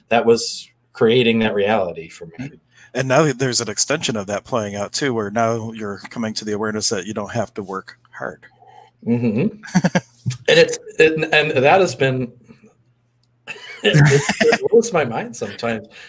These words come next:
Speaker 1: I sit
Speaker 2: Yeah.
Speaker 1: here and I'm just hanging out. I'm having the time of my life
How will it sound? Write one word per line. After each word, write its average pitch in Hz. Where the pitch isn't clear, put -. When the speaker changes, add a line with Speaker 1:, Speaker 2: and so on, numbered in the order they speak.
Speaker 1:
I 135
sit 139
Speaker 2:
Yeah. 208
Speaker 1:
here 180
and -
I'm 170
just 208
hanging 160
out. 185
I'm 143
having 180
the 135
time 160
of 139
my 135
life 104